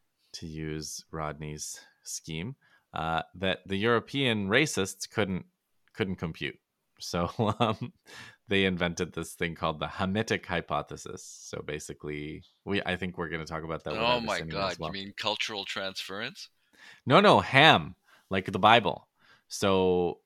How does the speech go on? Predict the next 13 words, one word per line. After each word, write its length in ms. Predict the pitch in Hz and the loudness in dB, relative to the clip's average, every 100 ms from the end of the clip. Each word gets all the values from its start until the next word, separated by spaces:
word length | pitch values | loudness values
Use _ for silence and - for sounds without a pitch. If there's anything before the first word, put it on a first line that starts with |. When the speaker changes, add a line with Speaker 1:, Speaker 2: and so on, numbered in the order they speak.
| _ | _
Speaker 1:
these 340 | 92 107 113 104 | -6 -2 2 2
are 120 | 104 | 2
not, 440 | 98 95 98 - _ _ | 4 4 4 2 _ _
um, 520 | 92 87 85 82 80 | -4 -2 -2 -6 -8
black 400 | 95 92 90 90 - - - - _ | -2 2 2 2 -4 -20 -20 -20 _
people. 640 | - - 110 - 78 65 71 | -12 -6 -6 -4 -6 -4 -4
Speaker 2:
Yeah, 160 | 76 76 | -4 -2
Speaker 1:
They're 140 | 160 | 0
Speaker 2:
yeah, 120 | 170 | 0
yeah. 260 | 165 156 87 - _ | 0 0 -4 -8 _
Speaker 1:
children 380 | - 90 82 78 | -6 -4 -4 -8
of 80 | |
Ham. 480 | 73 85 85 71 - | -8 -6 -4 -4 -6